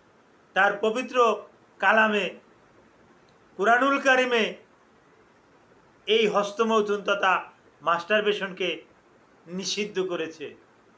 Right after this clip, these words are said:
এবং এরকমেরভাবে নিষিদ্ধ করেছে, এটা একটা কবিরা গুনাহ, যেই গুনাহটা তওবা ছাড়া মাপ নাই। তো আপনি ভেনারোলজিস্ট, আপনি একটা ডাক্তার, আপনি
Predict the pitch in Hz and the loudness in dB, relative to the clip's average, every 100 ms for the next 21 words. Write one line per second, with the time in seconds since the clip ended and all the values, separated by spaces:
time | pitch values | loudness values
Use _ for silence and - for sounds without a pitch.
0 | _ _ 165 175 202 185 - _ - 190 | _ _ -4 0 -2 -4 -14 _ -4 2
1 | 233 226 254 254 254 247 240 220 226 226 | 2 2 0 2 2 0 -4 -8 -8 -6
2 | 220 220 208 202 - - _ 180 185 196 | -4 -4 -4 -6 -8 -16 _ -10 -2 0
3 | 185 196 180 - - - _ _ _ - | 0 0 0 0 -10 -20 _ _ _ 0
4 | 262 277 294 269 214 214 160 104 - _ | 4 4 6 4 4 2 0 -2 -10 _
5 | _ _ _ _ _ _ _ _ _ - | _ _ _ _ _ _ _ _ _ -20
6 | 139 208 233 202 220 226 208 185 156 - | -2 0 0 0 0 0 2 0 -2 -10
7 | _ _ 208 226 220 220 220 196 185 175 | _ _ 2 4 4 2 0 0 2 0
8 | 160 151 131 107 - _ _ _ _ _ | -2 -4 -10 -12 -18 _ _ _ _ _
9 | _ _ 202 196 202 220 220 185 208 220 | _ _ 2 2 2 0 0 0 0 2
10 | 220 220 196 190 - _ _ - 185 190 | 2 2 0 -8 -12 _ _ -2 -2 0
11 | 208 202 220 208 190 190 - 202 180 160 | -2 -2 -2 0 0 0 0 0 2 -2
12 | - _ _ _ _ _ 190 190 220 | -12 _ _ _ _ _ -2 -2 -6